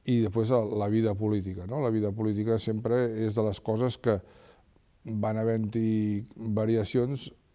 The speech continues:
en funció de si s'acosten o no s'acosten les eleccions. I ara mateix podem pressuposar que aquests mesos que venen,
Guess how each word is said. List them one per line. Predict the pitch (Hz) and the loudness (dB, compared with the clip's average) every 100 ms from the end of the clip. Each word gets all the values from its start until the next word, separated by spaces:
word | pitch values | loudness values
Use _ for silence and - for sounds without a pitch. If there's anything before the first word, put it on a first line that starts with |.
| 123 | -6
en | 110 | -4
funció | 123 117 101 123 120 | -2 -2 0 2 4
de | 127 107 | 2 2
si | - | 0
s'acosten | 104 104 113 107 120 | -2 0 -2 0 -2
o | 117 | -2
no | 110 | -4
s'acosten | 101 101 98 113 | -4 -6 -4 -2
les | 104 98 | -2 -4
eleccions. | 95 - 113 92 90 - _ - - - | -6 -2 -2 -2 -8 -16 _ -20 -12 -8
I | 98 | -6
ara | 98 101 | -4 -4
mateix | 101 110 110 - - - _ _ _ _ _ _ _ - | -4 -4 -6 -10 -20 -20 _ _ _ _ _ _ _ -10
podem | - 104 104 | -6 -4 -4
pressuposar | 110 101 110 107 101 113 | -4 -2 0 0 0 0
que | 117 110 | 0 -2
aquests | 110 101 | -2 -2
mesos | 113 107 104 | -2 -2 -2
que | 113 | 0
venen, | 113 139 175 | 0 0 -4